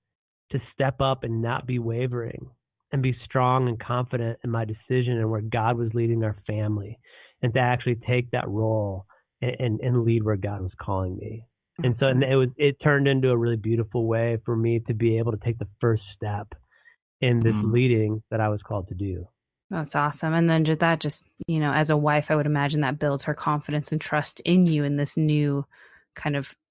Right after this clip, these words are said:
Speaker 2: reality that you guys are finding yourselves in, which is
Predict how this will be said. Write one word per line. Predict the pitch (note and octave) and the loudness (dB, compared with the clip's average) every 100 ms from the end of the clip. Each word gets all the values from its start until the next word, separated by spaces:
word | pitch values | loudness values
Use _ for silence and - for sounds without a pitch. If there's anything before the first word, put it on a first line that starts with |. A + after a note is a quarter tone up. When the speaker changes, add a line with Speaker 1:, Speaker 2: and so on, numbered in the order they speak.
| _ | _
Speaker 2:
reality | D#3+ D#3 C#3+ D3 C#3 | 0 2 4 2 0
that | C3+ | -4
you | C#3+ | -4
guys | C#3+ C3 | -4 -6
are | |
finding | C#3 C#3+ C#3+ D3 | -6 -6 -4 -4
yourselves | C3+ C3+ B1 - D3 | -6 -6 -8 -8 -8
in, | - F2 | -8 -6
which | F#2 - | -8 -8
is | D3 - - | -8 -10 -12